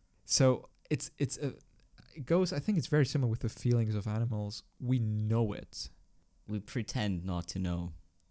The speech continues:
Speaker 1: We don't give a fuck.
Speaker 2: No, that is not the thing. No, I would see
Speaker 1: Like, as long as they're cute dogs that we can, like,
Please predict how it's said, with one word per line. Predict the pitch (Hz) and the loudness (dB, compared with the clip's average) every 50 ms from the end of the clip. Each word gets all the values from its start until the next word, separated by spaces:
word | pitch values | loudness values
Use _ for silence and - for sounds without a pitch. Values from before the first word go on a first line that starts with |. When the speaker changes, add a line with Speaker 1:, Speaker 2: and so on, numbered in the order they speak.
| _ _ _ _ _ - | _ _ _ _ _ -6
Speaker 1:
We | 131 120 | -4 -2
don't | 139 131 127 | -2 -2 -2
give | 123 110 | -2 -4
a | - - - - - | -6 -8 -12 -8 -8
fuck. | 160 - _ _ _ - _ _ _ _ - - - - - | -10 -10 _ _ _ -20 _ _ _ _ -20 -20 -20 -10 -4
Speaker 2:
No, | - 147 131 - - | -2 -2 -2 -2 -6
that | - 147 123 135 143 143 143 165 | -12 -10 -8 -2 -2 0 0 0
is | 165 139 | 0 0
not | 151 151 151 - | 0 -2 -4 -4
the | - 123 | -4 -4
thing. | - - 143 135 104 - - | -2 -2 0 -2 -2 -4 -4
No, | 123 131 123 110 - | -2 0 0 0 0
I | 113 120 | 0 0
would | 123 139 147 - | 0 0 0 0
see | - - 143 139 - - - - | 0 0 0 -2 -2 -4 0 2
Speaker 1:
Like, | 139 151 147 | 2 4 4
as | 165 147 151 | 4 4 6
long | 156 170 180 190 | 6 6 8 6
as | 180 - | 6 6
they're | 175 165 | 6 6
cute | - - - - 143 147 127 - | 6 4 4 6 8 8 8 6
dogs | - 117 107 107 123 147 - - | 6 6 8 8 8 6 4 2
that | - 139 117 | 2 4 4
we | 120 117 | 4 4
can, | - - 127 117 113 | 6 6 4 6 4
like, | 110 107 104 | 2 0 -2